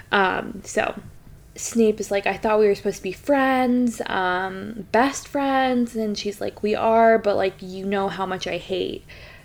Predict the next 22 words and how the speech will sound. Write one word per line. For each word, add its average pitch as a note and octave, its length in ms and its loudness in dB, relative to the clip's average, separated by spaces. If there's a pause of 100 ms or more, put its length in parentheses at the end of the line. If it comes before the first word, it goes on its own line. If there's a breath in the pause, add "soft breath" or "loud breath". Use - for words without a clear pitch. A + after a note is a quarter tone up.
(120 loud breath)
Avery F#3 500 6
and F#3 220 -2
Mulciber. F#3 720 -2
Like, G3+ 320 -4 (240)
they're G3+ 260 2
creepy. A#3 1160 -2
Do G3+ 120 -8
you G3+ 120 0
know F#3+ 180 0
what F#3 120 -2
they G3+ 120 2
tried F3 340 -4
to F3 60 -4
do F3 200 -2
to F3 60 -2
Mary E3 340 -6
McDonald G#3 680 -2
the G#3+ 120 2
other G3+ 240 2
day?" F#3+ 300 2
Which, E3+ 200 -6
like, - 240 -6